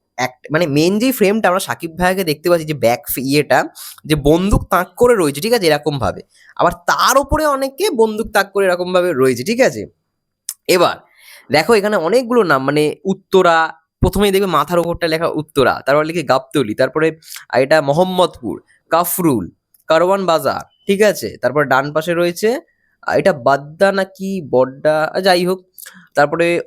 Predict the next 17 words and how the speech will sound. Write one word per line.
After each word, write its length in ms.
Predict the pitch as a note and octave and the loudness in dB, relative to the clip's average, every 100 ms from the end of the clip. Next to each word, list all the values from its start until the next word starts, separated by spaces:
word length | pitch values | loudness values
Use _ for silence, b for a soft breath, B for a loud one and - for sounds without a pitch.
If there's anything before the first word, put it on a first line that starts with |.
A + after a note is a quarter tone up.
| - | 0
অশোকোনা, 880 | D#3 D#3 - F#3+ F3+ - E3 D#3 G#2 - - _ | 0 0 -4 -2 -2 -2 0 2 0 -2 -16 _
অশকোনা, 1300 | - D3 - - - - - - - _ - C#3 B2 - _ _ _ | 0 0 0 -12 -12 -14 -16 -18 -20 _ -2 -2 -2 -10 _ _ _
যাই 200 | F#3 B3 | 0 2
হোক, 120 | D#4 B3+ | 2 0
অনেকগুলো 400 | A#3 B3 B3+ A#3+ | 0 0 0 2
নাম 300 | G3 G#3+ G#3+ | 2 0 -2
লেখা 300 | - E3 G3 | -4 0 0
রয়েছে, 160 | F3+ | 0
জায়গার 360 | F3 G#3+ B3+ A3+ | 0 0 0 0
নাম 140 | D3 | 0
একটুখানি 340 | C#3+ E3 F#3 F#3 | -2 -2 -4 -2
বোঝা 220 | D3+ D3 | -2 0
যাচ্ছে। 260 | C#3 D3 E3+ | 0 -2 -6
তারপর 200 | E3 E3 | -4 -8
হচ্ছে 180 | - E3+ b b b b _ - | -10 -14 b b b b _ -12
শাখারি 560 | - D#3 D#3 F3+ F3+ | -2 -2 0 -2 0
বাজার, 420 | D#3+ C3 B2 G#2+ | 2 2 2 -2